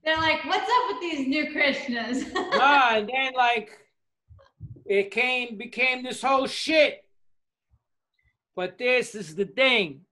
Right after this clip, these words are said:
Speaker 2: I, one of the gigs I had on the street was to sell fake drugs. With these junkies, we used to say, sell fake L S D, blotter, tabs of acid at Madison Square Garden at all the concerts.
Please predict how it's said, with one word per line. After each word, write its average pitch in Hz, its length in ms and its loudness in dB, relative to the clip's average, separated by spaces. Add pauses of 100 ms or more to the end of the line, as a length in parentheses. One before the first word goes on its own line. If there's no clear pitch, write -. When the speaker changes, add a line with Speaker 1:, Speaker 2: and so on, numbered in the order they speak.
(180)
Speaker 2:
I, 214 220 2
one 240 280 -2
of 247 60 -6
the 240 80 -6
gigs 226 380 -4
I 226 100 0
had 226 300 0
on 214 140 -2
the 202 80 -6
street 254 440 -8
was 196 200 -4
to 185 80 -14
sell 214 340 -2
fake 208 420 -2
drugs. - 640 -4 (720)
With 175 160 -4
these 196 300 -8
junkies, 214 460 -2
we 240 120 -12
used 240 200 -8
to 240 80 -12
say, 220 420 -2
sell 214 380 0 (180)
fake 226 300 -2 (220)
L 220 200 0
S 214 220 -2
D, 233 240 -8
blotter, 214 500 2
tabs 208 460 -2
of 208 80 -4
acid 220 440 -2
at 180 140 -8
Madison 208 440 -4
Square 202 300 -2
Garden 208 440 0
at 175 180 -8
all 202 240 0
the 196 80 -4
concerts. 196 840 -10